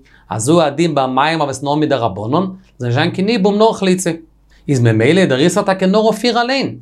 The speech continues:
אופיר אליין, די דאורייסה, אין בעלת זאת, אז זיקת שני יבומים, תמיד מאכן קיין איבום פאר איר. אבער די צרה, אופיר דארף נישט מאכן די גזירה. אייב די גזירה איז, שער מיט קומען זאגן, א צוויי, וואס קומען פון איין שטוב, קריגן איבום. ווען מאכט די גזירה, אויף ביידע נישט מאכן קיין איבום.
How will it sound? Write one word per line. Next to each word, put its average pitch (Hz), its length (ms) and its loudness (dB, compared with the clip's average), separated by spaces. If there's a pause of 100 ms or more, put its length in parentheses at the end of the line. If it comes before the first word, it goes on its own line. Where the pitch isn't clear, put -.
(320)
אופיר 202 440 0
אליין, 139 180 -2
די 143 60 -2
דאורייסה, 147 540 0
אין 139 100 -2
בעלת 175 200 2
זאת, 165 140 -6
אז 131 140 -2
זיקת 156 260 -2
שני 165 160 -4
יבומים, 220 420 0 (400)
תמיד 233 360 0
מאכן 196 240 -2
קיין 190 160 0
איבום 156 200 2
פאר 151 140 -2
איר. 135 140 -4 (400)
אבער 120 120 2
די 113 140 0
צרה, 208 420 0 (340)
אופיר 160 220 0
דארף 123 220 0
נישט 143 160 -4
מאכן 160 220 -2
די 190 80 2
גזירה. 185 340 0 (520)
אייב 302 360 4
די 165 100 2
גזירה 160 500 2
איז, 165 520 2
שער 180 200 2
מיט 160 160 2
קומען 165 240 0
זאגן, 151 300 2
א 151 40 0
צוויי, 151 520 0
וואס 156 160 0
קומען 165 200 0
פון 156 180 0
איין 156 120 0
שטוב, 156 300 0
קריגן 151 280 -2
איבום. 143 400 0 (340)
ווען 117 120 -6
מאכט 131 160 0
די 147 60 -2
גזירה, 180 280 2
אויף 131 140 -2
ביידע 226 260 -2
נישט 190 160 -6
מאכן 151 180 -2
קיין 143 160 -4
איבום. 107 260 -6